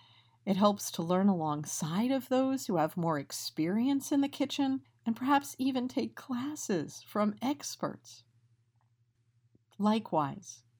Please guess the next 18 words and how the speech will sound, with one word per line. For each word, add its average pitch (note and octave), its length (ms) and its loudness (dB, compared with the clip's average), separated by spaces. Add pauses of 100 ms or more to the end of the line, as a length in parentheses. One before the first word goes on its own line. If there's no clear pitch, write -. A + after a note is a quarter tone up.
when G3 420 4 (100)
we're A#3 440 0
able G3+ 340 -2
to G3 160 -4
label F3 520 -2
a E3+ 80 -6
trait - 440 -6
for E3 200 -4
ourselves, D3+ 720 -6 (120)
we C4 180 -4
need D#4 300 -4
to C4+ 240 -4
learn C#4 300 -2
how G3+ 180 0
to F#3+ 60 0
use A3+ 540 -4
that C#3 240 0
trait - 460 -8